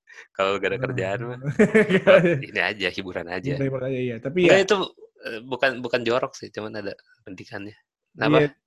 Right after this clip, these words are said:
Speaker 2: Cuma ya, ini Obrex ini sangat-sangat vulgar ya. Kalau lu denger ntar podcastnya,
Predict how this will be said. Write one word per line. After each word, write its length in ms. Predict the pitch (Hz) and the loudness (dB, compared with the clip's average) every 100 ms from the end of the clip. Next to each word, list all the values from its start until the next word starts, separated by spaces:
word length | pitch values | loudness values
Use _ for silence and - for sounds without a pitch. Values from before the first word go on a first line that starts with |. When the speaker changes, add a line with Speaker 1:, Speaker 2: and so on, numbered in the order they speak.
| _ _ _ _ _ | _ _ _ _ _
Speaker 2:
Cuma 220 | 143 190 | -2 0
ya, 280 | 160 143 120 - _ _ - 143 - | 2 2 -2 -14 _ _ -8 -8 -10
ini 160 | - 151 | -8 -4
Obrex 380 | 233 175 160 156 | 0 2 2 0
ini 80 | 202 | -4
sangat-sangat 540 | 233 190 139 127 127 | -2 0 -2 -4 -8
vulgar 480 | - 147 147 151 147 | -2 2 4 4 4
ya. 100 | 131 | 2
Kalau 300 | 123 131 143 | 0 -2 2
lu 100 | 147 | 2
denger 300 | 147 147 143 | 2 0 -2
ntar 160 | 139 139 | -4 -6
podcastnya, 720 | 139 139 131 - 151 156 147 | -10 -8 -10 -8 -10 -10 -14